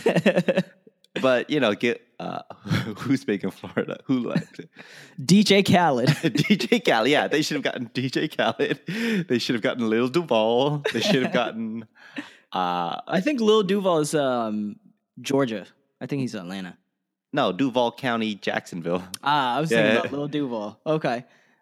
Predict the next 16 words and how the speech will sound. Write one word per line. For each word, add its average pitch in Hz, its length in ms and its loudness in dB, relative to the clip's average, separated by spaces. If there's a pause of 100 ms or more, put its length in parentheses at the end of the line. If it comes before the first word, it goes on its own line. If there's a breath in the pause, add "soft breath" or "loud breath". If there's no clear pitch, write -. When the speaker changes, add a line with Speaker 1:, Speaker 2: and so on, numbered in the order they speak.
(260 soft breath)
Speaker 1:
Keep 147 180 -2
going. 127 300 -2 (420)
Speaker 2:
Uh, 90 540 -4
who 104 220 -4
else? 90 400 -4 (180)
Kid 120 280 0
Fury? 139 680 2
<laughs> - 20 -20
I 127 100 0
don't - 180 -6
know. - 600 -12
Speaker 1:
<laughs> - 1200 -10
Speaker 2:
Who 131 80 2
else 123 180 -2
represents 120 580 -2
Mi-, 113 100 -4